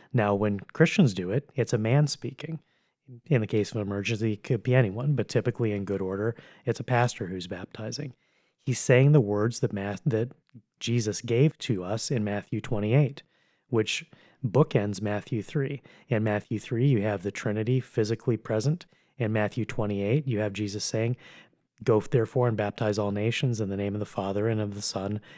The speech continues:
and of the Holy Spirit." The voice of God is spoken in every baptism, not from a cloud, but by the man who is obeying God by applying the water, which is the visible sign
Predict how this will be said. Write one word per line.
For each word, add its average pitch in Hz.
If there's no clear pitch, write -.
and 110
of 110
the -
Holy 92
Spirit." 120
The 113
voice 117
of 110
God 117
is 101
spoken 127
in 113
every 117
baptism, 98
not 113
from 113
a 101
cloud, 117
but 98
by 113
the 110
man 117
who 120
is 101
obeying 110
God 107
by 107
applying 110
the 110
water, 117
which 110
is 107
the 107
visible 117
sign 98